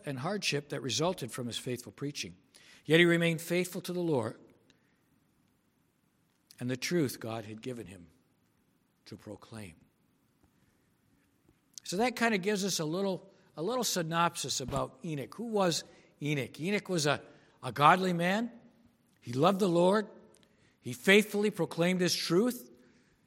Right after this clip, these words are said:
He endured the persecution and hardship that came with that faithful proclamation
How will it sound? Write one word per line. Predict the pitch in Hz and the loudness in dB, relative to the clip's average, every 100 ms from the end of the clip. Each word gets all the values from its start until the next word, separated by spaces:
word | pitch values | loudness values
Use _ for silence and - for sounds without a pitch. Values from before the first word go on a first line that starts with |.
| _ _ _ _ _ _ _ | _ _ _ _ _ _ _
He | 139 | -2
endured | 151 135 165 190 180 - - _ _ _ _ _ _ | 0 4 4 4 0 -16 -20 _ _ _ _ _ _
the | 123 | -10
persecution | - 165 175 - 190 180 190 | -2 0 -2 -2 0 0 0
and | 139 | -2
hardship | 113 175 196 - 226 233 - - _ | 2 4 4 4 2 0 -12 -20 _
that | - 131 | -10 -2
came | 160 185 | 4 6
with | 208 196 | 6 4
that | 196 196 196 | 4 4 4
faithful | 202 208 220 185 | 2 2 0 -4
proclamation | 202 196 202 190 196 196 214 208 | 0 0 0 -2 0 0 -2 -6